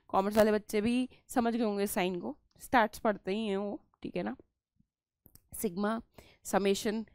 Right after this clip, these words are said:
एडिशन, इन सबको जब हम प्लस कर देते हैं, इन सब सारी चीज़ों को, किनको, जितने गुड्स बने हैं कंट्री में पूरे साल में, ठीक है ना, जितनी सर्विसेज बनी हैं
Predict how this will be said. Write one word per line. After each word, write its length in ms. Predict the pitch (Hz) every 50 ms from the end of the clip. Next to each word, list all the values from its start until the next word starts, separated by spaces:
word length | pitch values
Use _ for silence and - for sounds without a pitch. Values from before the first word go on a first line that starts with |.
| _ _ _ _ -
एडिशन, 420 | 180 185 180 190 - 196 175 180 - _ _ _ _ _ _ -
इन 220 | 247 262 269 277
सबको 500 | 285 - - 262 220 - - - 254 247
जब 200 | 226 196 226 208
हम 160 | 208 196 190
प्लस 380 | 180 - _ 240 262 302 349 -
कर 200 | - - 320 285
देते 340 | 240 240 233 - - 202 196
हैं, 200 | 190 170 - - _ _ _ - - _ _ _ _ _ _ -
इन 180 | - 226 233
सब 240 | 226 - 277 240 226
सारी 460 | - - - - 226 214 233 247 302
चीज़ों 320 | 277 - 311 285 220 247 240
को, 220 | - 202 190 147 - - _
किनको, 480 | - 196 185 208 - - 247 302 339 349 - - _ _ _ -
जितने 320 | 226 233 220 240 269 311
गुड्स 240 | 277 247 339 330 277
बने 280 | 262 262 277 262 254 247
हैं 160 | 262 226 214
कंट्री 400 | - - 214 190 185 - 190 196
में 120 | 185 190
पूरे 240 | 185 - 185 180 175
साल 260 | 175 - 165 143 156
में, 240 | 151 165 180 233 370 466 - _ _ _ _ _ _ _ _ _ _
ठीक 160 | - 330 -
है 60 | 180 175
ना, 220 | 202 220 247 294 - - _ _ -
जितनी 300 | 262 247 220 269 302 330
सर्विसेज 520 | - - 330 285 277 339 330 370 403 392 381
बनी 340 | 339 320 285 277 269 262
हैं 300 | 285 240 214 202 160 180